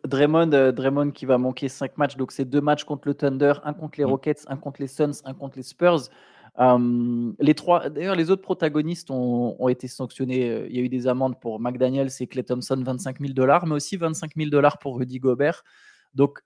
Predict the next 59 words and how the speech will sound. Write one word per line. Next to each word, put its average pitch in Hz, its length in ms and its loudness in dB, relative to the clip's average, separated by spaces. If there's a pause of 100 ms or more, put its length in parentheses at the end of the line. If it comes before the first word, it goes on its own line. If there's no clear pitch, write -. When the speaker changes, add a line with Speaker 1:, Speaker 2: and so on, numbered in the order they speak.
(160)
Speaker 1:
c'est 143 560 2
assez 165 360 6
étrange. 202 340 6
Ça, 151 220 4
Speaker 2:
Ouais. 95 340 -8
Speaker 1:
ça 147 180 2
sous-entend, 196 840 4
on 160 40 4
peut 165 200 2
lire 175 260 -2
ça 185 220 -2
comme 156 200 0
la 147 120 2
N 151 120 -2
B 156 200 0
A, - 20 4
bah, 135 320 2 (760)
partage 175 540 2
en, 185 340 0
parce 170 180 0
que 185 80 -6
ce - 100 -10
qui 277 80 -2
a 277 40 2
été 214 200 0
reproché, 180 720 2
euh, 135 300 0
notamment 156 400 0
quand 123 240 -6
on 120 40 -8
se 135 140 -18
mo-, - 180 -20
quand, 117 260 -6
quand 113 200 -8
certains 123 320 -12
joueurs 127 220 -6
se - 80 -12
moquaient 127 200 -6
de 127 60 -8
Gobert, 135 420 4
euh, 113 220 -6
j-, 113 160 -12
il 113 140 -8
y 110 100 -2
a 98 60 2
Evan 127 260 0
Turner 160 280 2
aussi, 156 440 -2
j'ai 117 100 -8
vu 117 120 -12
d'autres 139 320 -4
anciens 127 220 -10
joueurs 135 260 0
prendre 131 200 -6
plutôt 139 280 -4
le 131 40 -4
parti - 320 -6
de 139 60 -12
Draymond, 160 380 2